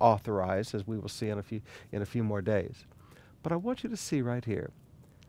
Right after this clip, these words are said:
when people come in, and, and please, let me talk to all of you in, in every church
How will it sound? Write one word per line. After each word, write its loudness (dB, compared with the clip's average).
when 0
people -2
come 0
in, 2
and, 0
and -2
please, 2
let -4
me -4
talk 0
to 2
all 6
of 0
you 2
in, 0
in -4
every 4
church -4